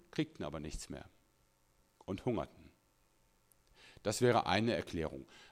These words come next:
Manche Ausleger sagen, vielleicht waren's zwei Räume, einer für die Reicheren, einer für die Ärmeren, ja. Oder manche denken auch, die Reichen haben sich ihr Zeug mitgebracht und nichts abgegeben. Gibt ganz viele Varianten, wie man's verstehen kann. Aber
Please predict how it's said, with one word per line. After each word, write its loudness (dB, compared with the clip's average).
Manche 4
Ausleger 6
sagen, 4
vielleicht -4
waren's -2
zwei 0
Räume, 4
einer 0
für -10
die -2
Reicheren, -4
einer -6
für -20
die -6
Ärmeren, -4
ja. -14
Oder 12
manche 4
denken 2
auch, 6
die 2
Reichen 0
haben 0
sich -2
ihr -2
Zeug 2
mitgebracht 0
und 0
nichts -2
abgegeben. 0
Gibt -2
ganz 10
viele 8
Varianten, 8
wie 4
man's 2
verstehen 2
kann. -2
Aber 6